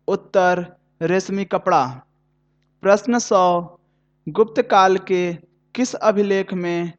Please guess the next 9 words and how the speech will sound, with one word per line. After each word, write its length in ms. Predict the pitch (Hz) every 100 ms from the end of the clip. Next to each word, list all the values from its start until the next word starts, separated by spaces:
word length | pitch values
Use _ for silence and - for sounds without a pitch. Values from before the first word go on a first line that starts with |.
| _ _ 151
भूमि 380 | 160 214 233
बिक्री 380 | 226 220 226 208
संबंधी 680 | 214 202 185 185 185 185 185 151
विवरण 600 | 185 190 185 180 185 185 175
दिया 240 | 185 185
गया 340 | 175 175 170 165
है? 480 | 170 170 135 131 _ _ _ _
उत्तर, 600 | - 196 - 196 185 180 170 _ _ -
दामोदरपुर 1200 | 143 165 170 185 196 214 208 - _ - 190 190